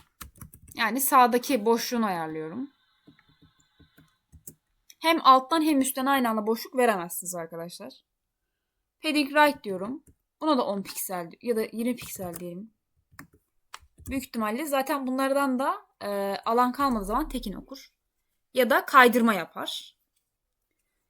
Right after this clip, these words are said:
Şimdi peki fark ettiyseniz metin şu an oranlı duruyor ama istersen bunu oransız durdurabilirim. Mesela şöyle yaparım. Kod Sahne kanalı on dokuz sıfır sekiz iki bin dört tarihinde yüz otuz dokuz abonesi vardır.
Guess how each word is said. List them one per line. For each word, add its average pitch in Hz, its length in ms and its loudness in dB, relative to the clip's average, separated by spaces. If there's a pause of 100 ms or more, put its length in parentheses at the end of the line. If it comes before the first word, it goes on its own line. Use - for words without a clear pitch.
(640)
Şimdi 453 280 -2
peki 415 160 2
fark 392 280 8
ettiyseniz 480 420 6
metin 392 440 2 (480)
şu - 180 -4
an 330 200 0
oranlı 330 380 4
duruyor 208 240 2
ama 269 380 -2 (320)
istersen 254 480 -2
bunu 302 120 -2
oransız 254 440 2
durdurabilirim. 226 540 -2
Mesela 277 300 -4
şöyle 254 280 0
yaparım. 180 420 -12 (1000)
Kod 294 160 0
Sahne 320 320 0
kanalı 233 540 -4 (140)
on 277 180 -4
dokuz 233 180 -6
sıfır 233 160 -10
sekiz 220 180 -12
iki 226 120 -10
bin 247 60 -4
dört 240 180 -8
tarihinde 190 380 -8
yüz 262 140 -4
otuz 220 120 -6
dokuz 220 160 -12
abonesi 185 360 -10
vardır. 175 720 -10